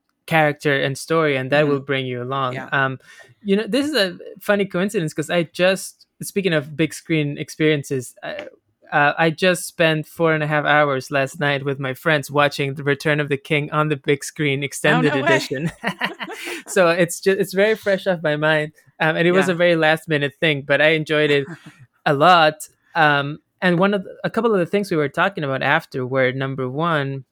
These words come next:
Speaker 1: which you, what you're saying reminded me of these things. The first one is that these movies are so, um, sincere in a way that I think really works for them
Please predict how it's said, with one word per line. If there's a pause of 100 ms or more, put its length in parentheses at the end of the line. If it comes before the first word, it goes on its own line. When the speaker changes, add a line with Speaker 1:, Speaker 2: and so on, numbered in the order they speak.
(180)
Speaker 1:
which
you,
what
you're
saying
reminded
me
of
these
things.
The
first
one
is
that (760)
these
movies
are
so, (180)
um, (1000)
sincere
in
a
way
that
I
think (140)
really
works
for
them